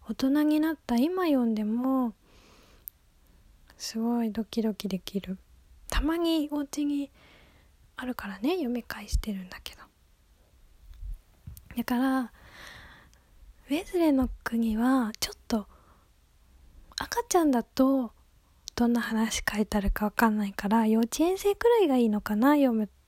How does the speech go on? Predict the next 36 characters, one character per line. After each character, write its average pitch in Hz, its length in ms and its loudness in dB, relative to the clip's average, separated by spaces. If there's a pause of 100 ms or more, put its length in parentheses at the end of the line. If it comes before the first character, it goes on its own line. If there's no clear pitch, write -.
(200)
読 233 180 4
み 220 80 2
始 233 240 -2
め 233 80 2
る 214 80 -2
と 208 140 -8
し - 80 -4
た - 100 -18
ら。 - 160 -20 (800)
だ - 80 -20
か - 100 -8
ら、 202 80 -6
も 214 140 -2
し 285 500 2
幼 240 80 4
稚 240 120 0 (100)
園 240 280 2
生 233 300 0
く - 140 -4
ら 226 100 2
い 214 80 2
の 311 340 2
甥 247 160 2
っ 226 100 -6
子 240 140 -2
姪 226 200 2
っ 214 100 -4
子 240 100 -4
と - 180 -6
か、 330 380 2 (320)
息 220 220 2
子 220 140 -2
娘 240 600 0 (160)
と - 120 -2
か 196 160 -4
ね、 311 260 0